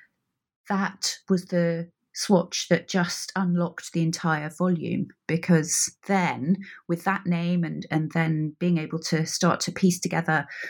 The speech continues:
other names relating to it, I was able to find her, and it became really methodologically more of a genealogical search then, because I was able to track her and her husband and relatives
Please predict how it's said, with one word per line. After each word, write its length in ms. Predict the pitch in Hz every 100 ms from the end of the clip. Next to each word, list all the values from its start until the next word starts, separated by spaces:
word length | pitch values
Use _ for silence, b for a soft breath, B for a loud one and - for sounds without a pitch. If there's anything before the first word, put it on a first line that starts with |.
| B B _ _ _
other 520 | 190 185 156 139 147 _ _
names 760 | 185 180 160 147 147 - - - _ _ _
relating 480 | 175 180 208 - 165
to 220 | 160 139
it, 400 | 120 170 175 - - _
I 100 | 170
was 140 | 170 165
able 180 | 160
to 80 | 170
find 360 | - 170 165 170
her, 260 | - 180 180
and 100 | 180
it 100 | -
became 500 | 175 190 185 175 175 B B B B B _ _ _ _ _
really 320 | 185 247 269 170
methodologically 840 | 185 180 180 196 247 - - 156
more 180 | 165 170
of 80 | 170
a 40 |
genealogical 760 | 170 170 165 175 240 254 - -
search 480 | - 139 - - -
then, 240 | 139 147
because 300 | 170 175 165
I 60 | 160
was 140 | 160
able 220 | 165 156 -
to 200 | 156 151 147 B B B -
track 400 | - 202 170 - -
her 500 | 190 175 170 160 170 _ _ _ -
and 160 | 156
her 420 | - 160 147 143 -
husband 540 | 240 - 220 208 202 -
and 180 | 160 156
relatives 840 | 175 175 175 180 160 160 - -